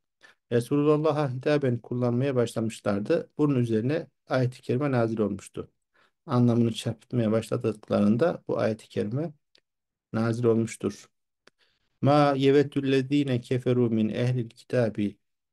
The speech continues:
velel müşrikine en, en yunezzele aleykum min hayr min rabbikum vallahu yahtassu bi rahmetihi men yasha vallahu zul fadlil azim."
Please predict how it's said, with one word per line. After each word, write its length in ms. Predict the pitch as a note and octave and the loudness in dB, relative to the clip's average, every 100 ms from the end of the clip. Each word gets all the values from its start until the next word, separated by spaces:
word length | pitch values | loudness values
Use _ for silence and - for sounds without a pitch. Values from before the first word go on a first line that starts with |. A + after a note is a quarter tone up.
| - | -6
velel 340 | A#2 A#2+ C3 | 0 2 2
müşrikine 960 | B2 A#2+ - A#2+ - - B2+ A#2+ G#2 G2 - - | 0 -2 -6 -10 -10 -6 0 2 2 0 -6 -4
en, 480 | C3 B2 A2 - - - | 0 2 0 -6 -16 -4
en 220 | B2 A2+ | -2 -2
yunezzele 1000 | A2+ A2+ A#2 G#2 G#2 G#2 G#2 G2 F#2+ - - | -2 -2 -2 -4 -6 -2 -2 -2 -8 -12 -10
aleykum 580 | A2+ A#2 B2+ B2+ - A2 | -4 0 0 0 -4 -2
min 220 | A2 A2 | -2 -2
hayr 480 | A2 - C3+ D3 D3 | -4 -4 -2 -2 -2
min 300 | B2+ B2 A2+ | -2 0 0
rabbikum 640 | A2+ A2+ C3 B2+ C#3 D3 - _ _ _ _ _ _ | -2 -4 -8 -4 -4 -6 -12 _ _ _ _ _ _
vallahu 480 | A2+ A#2+ C3+ C#3 C#3 | 2 4 4 4 4
yahtassu 720 | C3 B2+ - C3 B2 - C3 | 2 0 -2 -6 -6 -2 0
bi 100 | B2 | 2
rahmetihi 720 | B2 B2+ B2+ A2 A2 A2 A2+ | 4 2 0 -2 -4 -4 0
men 160 | G2+ G#2+ | 2 0
yasha 640 | G#2+ A2 A2 C#3+ D3 D#3+ - | 0 -2 -4 -4 -4 -4 -2
vallahu 720 | A#2 A#2 B2 B2+ A#2+ A2+ G2 | 0 2 2 0 0 -2 -4
zul 160 | A#2 | -6
fadlil 540 | A2+ - B2 A#2 C3 D3 - | -8 -2 -2 0 -4 -4 -4
azim." 580 | A#2+ A2 A2+ G#2+ G2+ | -2 0 0 0 -2